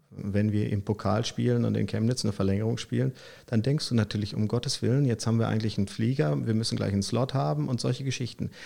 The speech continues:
Da denkst du dran, das ist aber auch deine Verantwortung, ne? Ähm, d-, man darf sie nicht überhand gewinnen lassen, weil im Endeffekt ist es noch immer ein Spiel und wir wollen alle Spaß damit haben und da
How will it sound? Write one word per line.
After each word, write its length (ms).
Da 80
denkst 280
du 60
dran, 160
das 140
ist 20
aber 140
auch 80
deine 240
Verantwortung, 640
ne? 180
Ähm, 520
d-, 160
man 240
darf 240
sie 160
nicht 220
überhand 400
gewinnen 280
lassen, 300
weil 140
im 80
Endeffekt 480
ist 140
es 60
noch 120
immer 160
ein 60
Spiel 300
und 120
wir 100
wollen 160
alle 220
Spaß 280
damit 260
haben 260
und 100
da 160